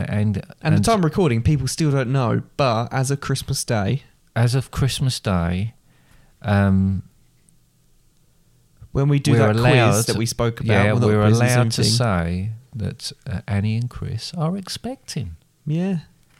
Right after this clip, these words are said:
Speaker 2: A child, that is, a
Speaker 1: Yeah,
Speaker 2: human child.
Speaker 1: expecting something, yes, a human child. And that human child will be my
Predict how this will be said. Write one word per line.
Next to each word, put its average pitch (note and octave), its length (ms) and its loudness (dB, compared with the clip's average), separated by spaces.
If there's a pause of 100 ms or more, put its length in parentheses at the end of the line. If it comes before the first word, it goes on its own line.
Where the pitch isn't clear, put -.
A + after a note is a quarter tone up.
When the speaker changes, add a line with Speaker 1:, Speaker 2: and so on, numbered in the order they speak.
(480)
Speaker 2:
A C3 60 -4
child, C3 380 0
that G2+ 140 0
is, A#2 200 -4
a C#3 40 -8
Speaker 1:
Yeah, B2 200 2
Speaker 2:
human G2+ 160 0
child. A2+ 320 0
Speaker 1:
expecting G2+ 420 -2
something, F2+ 540 -4
yes, G#2+ 340 -6
a G2+ 80 -2
human C#3 600 -2
child. E2+ 680 -4 (180)
And E2+ 420 -2
that - 320 -8
human C3 280 -4
child F2 640 -6
will F2 180 -6
be F2+ 180 -4
my E2+ 380 -4